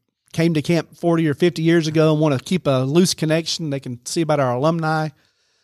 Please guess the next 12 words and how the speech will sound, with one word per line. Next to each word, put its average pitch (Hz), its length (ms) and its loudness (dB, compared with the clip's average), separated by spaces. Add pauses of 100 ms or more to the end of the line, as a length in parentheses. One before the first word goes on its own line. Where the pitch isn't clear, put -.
(500)
But 143 100 -10
it's 135 100 0
all 214 160 6
there. 135 200 4
We're 165 180 4
also 160 360 2
on 131 200 0
Facebook, 151 480 -2
Twitter, 156 240 0
Instagram, 147 720 -2
YouTube 160 360 -2
channels. 147 420 -4